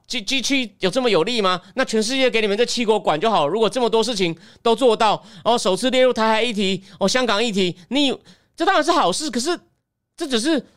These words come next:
大锅炒啊，就是什么东西有利啊？我那时候不是讲了吗？连非洲内战也讲，我不是说非洲不重要哦，但是呢，哦，每个地方的事情，全世界的大问题全都讲一次，你以为干嘛？下一次开会全部解决，全世界都太平吗？所以呢，就是基本上就是有点像议而不决。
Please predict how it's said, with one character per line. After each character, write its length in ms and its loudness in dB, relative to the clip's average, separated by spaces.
大 160 2
锅 180 2
炒 260 0
啊， 200 2
就 120 -2
是 100 0
什 120 0
么 60 0
东 100 0
西 100 -2
有 80 2
利 120 2
啊？ 140 2
我 60 -2
那 80 0
时 60 2
候 60 2
不 60 -2
是 60 -4
讲 160 -2
了 80 -2
吗？ 160 2
连 160 2
非 160 2
洲 180 0
内 140 2
战 200 0
也 100 2
讲， 260 -2
我 120 2
不 100 0
是 80 2
说 140 4
非 100 -2
洲 140 2
不 100 -4
重 180 2
要 180 4
哦， 260 0
但 140 2
是 100 0
呢， 180 2
哦， 300 0
每 140 0
个 80 0
地 80 0
方 120 2
的 80 2
事 140 -4
情， 120 0
全 140 2
世 120 -6
界 120 0
的 80 2
大 140 2
问 100 0
题 60 -6
全 140 2
都 80 2
讲 180 0
一 40 0
次， 200 -2
你 100 0
以 20 2
为 120 2
干 100 2
嘛？ 200 0
下 160 -2
一 40 0
次 80 -10
开 140 0
会 300 0
全 140 0
部 140 2
解 120 0
决， 200 2
全 180 2
世 60 -4
界 80 -2
都 80 2
太 140 2
平 180 0
吗？ 300 0
所 120 -2
以 60 2
呢， 140 2
就 120 -2
是 160 -2
基 100 -6
本 100 0
上 160 0
就 80 -4
是 140 -4
有 100 2
点 60 -2
像 160 0
议 140 0
而 120 2
不 100 -6
决。 340 -2